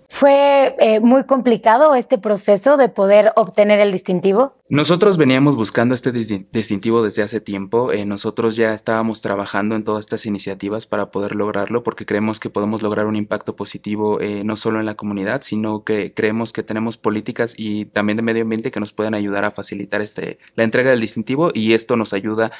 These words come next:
Speaker 2: a su vez, a que los clientes enfoquen su atención hacia nosotros.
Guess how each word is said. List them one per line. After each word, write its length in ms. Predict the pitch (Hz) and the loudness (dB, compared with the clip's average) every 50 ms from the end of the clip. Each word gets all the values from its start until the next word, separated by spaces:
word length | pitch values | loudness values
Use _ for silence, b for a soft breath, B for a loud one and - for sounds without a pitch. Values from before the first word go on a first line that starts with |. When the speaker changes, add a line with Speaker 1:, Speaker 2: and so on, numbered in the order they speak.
| B B B | B B B
Speaker 2:
a 120 | B 107 101 | B -6 -4
su 180 | - - 110 | -4 -2 0
vez, 280 | 104 107 117 131 131 - 113 | 2 2 2 2 0 -2 -6
a 80 | 110 | -8
que 160 | 107 - 110 101 | -6 -4 -4 -2
los 220 | 101 101 - - | -2 -2 -4 -6
clientes 500 | - 113 110 110 113 113 113 113 104 - | -4 -2 -2 -2 -2 -2 -4 -6 -8 -6
enfoquen 420 | 104 101 - 117 107 - 110 107 | -8 -4 0 0 0 0 0 -4
su 100 | - - | -4 -4
atención 380 | - - - 104 - - 101 104 | -6 -6 -6 -8 -6 -4 -4 -4
hacia 180 | 98 - - - | -6 -6 -8 -10
nosotros. 540 | - - - - - - - - - - | -12 -12 -14 -16 -16 -18 -20 -20 -20 -20